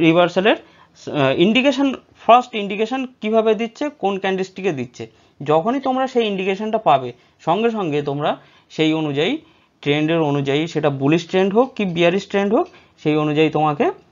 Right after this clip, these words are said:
ট্রেড নিতে হবে। আর এইভাবে কেউ অ্যানালিসিস করতে তোমরা দেখবে না,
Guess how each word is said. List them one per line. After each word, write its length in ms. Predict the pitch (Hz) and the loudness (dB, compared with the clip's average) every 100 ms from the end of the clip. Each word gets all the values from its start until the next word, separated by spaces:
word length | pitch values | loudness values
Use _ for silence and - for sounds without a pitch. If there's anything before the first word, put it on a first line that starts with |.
| _ _ _ _ _ - | _ _ _ _ _ 0
ট্রেড 220 | 202 196 | 4 4
নিতে 200 | 143 113 | 2 -2
হবে। 240 | 120 113 117 _ - | -6 -6 -12 _ 2
আর 160 | 151 | 4
এইভাবে 640 | 147 160 233 247 220 151 139 | 6 6 6 6 6 6 6
কেউ 260 | 143 175 | 4 6
অ্যানালিসিস 640 | 160 147 165 185 233 214 - _ _ - | 6 6 4 4 0 -2 -6 _ _ 4
করতে 280 | 190 190 | 4 4
তোমরা 280 | 190 196 202 | -2 2 4
দেখবে 380 | 156 156 156 170 | 6 4 4 0
না, 140 | 190 | 0